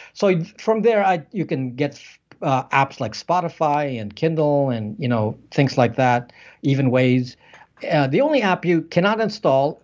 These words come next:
would be anything Google. Nothing Google can be installed. You cannot install YouTube, which I'm sure James doesn't mind. Uh,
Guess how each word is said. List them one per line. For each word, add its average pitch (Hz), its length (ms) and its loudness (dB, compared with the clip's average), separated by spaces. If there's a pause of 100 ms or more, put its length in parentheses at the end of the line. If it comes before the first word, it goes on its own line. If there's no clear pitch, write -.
would 139 180 0
be 135 200 0
anything 143 480 0
Google. 123 320 0
Nothing 135 360 2
Google 156 320 2
can 143 160 0
be 135 80 2
installed. 117 400 0
You 107 60 -8
cannot 143 400 -2
install 123 320 -2
YouTube, 180 460 0
which 180 280 0 (100)
I'm 151 120 4
sure 165 200 2
James 135 300 0
doesn't 120 240 2
mind. 151 260 0 (760)
Uh, 139 540 2